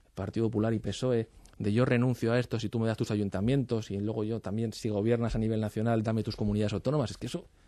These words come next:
es que no, no tiene ningún sentido, al menos desde mi humilde punto de vista. Yo creo que si hay un acuerdo municipal, tiene un sentido municipal. Y si hay un acuerdo autonómico, tiene un sentido autonómico. Y a nivel nacional habrá otras prioridades, otras personas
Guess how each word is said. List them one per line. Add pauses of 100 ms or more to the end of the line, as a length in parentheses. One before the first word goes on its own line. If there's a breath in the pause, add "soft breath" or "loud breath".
(560 soft breath)
es
que
no,
no
tiene
ningún
sentido,
al
menos
desde
mi
humilde
punto
de
vista.
Yo
creo
que
si (280 loud breath)
hay
un
acuerdo
municipal, (840)
tiene
un
sentido
municipal. (140)
Y
si
hay
un
acuerdo
autonómico,
tiene
un
sentido
autonómico.
Y
a
nivel
nacional
habrá
otras
prioridades, (360 loud breath)
otras
personas